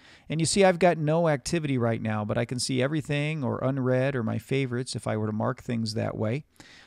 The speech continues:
um, and get, get 'em, uh, from there. Again, if I click the plus, uh, now I've got new blog post in my blog if I wanted to do that or a new wiki.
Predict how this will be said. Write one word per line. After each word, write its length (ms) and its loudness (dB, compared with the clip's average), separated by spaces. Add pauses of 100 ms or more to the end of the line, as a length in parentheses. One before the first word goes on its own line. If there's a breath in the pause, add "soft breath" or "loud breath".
(140)
um, 360 -2
and 140 -2
get, 240 -2
get 160 2
'em, 260 0
uh, 200 -2
from 240 -2
there. 260 -2
Again, 220 -4
if 80 -6
I 80 -2
click 260 -6
the 80 -6
plus, 580 -4
uh, 280 -4
now 220 0
I've 140 -2
got 220 -2
new 180 0
blog 340 -2
post 280 -4
in 60 -4
my 100 -2
blog 380 -2
if 100 -8
I 80 -2
wanted 280 -4
to 100 -8
do 180 -6
that 220 -6
or 100 -6
a 80 -6
new 140 -6
wiki. 420 -8